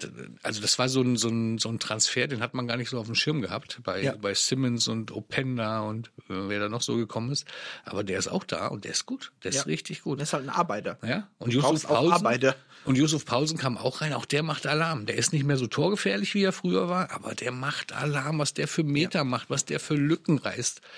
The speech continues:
Speaker 2: Ja.
Speaker 1: wie der sich anbietet, was der für Bälle festmacht. Also Yusuf Paulsen, ganz stark. Und Timo Werner, mal wieder keine Minute gespielt. Keine Minute. Du hast gesehen, wie er auf der Bank saß.
Speaker 2: Ja, richtig
Speaker 1: Junge,
Speaker 2: betröppelt.
Speaker 1: boah, richtig betröppelt. Also, ich glaub, der geht im,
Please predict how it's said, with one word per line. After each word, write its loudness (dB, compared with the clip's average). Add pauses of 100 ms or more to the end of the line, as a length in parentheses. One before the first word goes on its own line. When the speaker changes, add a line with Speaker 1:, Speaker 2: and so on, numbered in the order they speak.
(100)
Speaker 2:
Ja. -6
Speaker 1:
wie 2
der 4
sich -2
anbietet, 0
was 0
der 0
für -6
Bälle -2
festmacht. -4
Also -6
Yusuf -2
Paulsen, -2 (420)
ganz 0
stark. -2
Und -12
Timo 2
Werner, 2 (280)
mal 0
wieder 4
keine 0
Minute 0
gespielt. -2 (320)
Keine 0
Minute. -2 (300)
Du -10
hast -4
gesehen, 2
wie 2
er 2
auf -2
der -4
Bank -4
saß. 0
Speaker 2:
Ja, 0 (420)
richtig 0
Speaker 1:
Junge, 2
Speaker 2:
betröppelt. -2
Speaker 1:
boah, -8
richtig -2
betröppelt. -10 (140)
Also, -10 (340)
ich -2
glaub, -4
der 0
geht 0
im, -8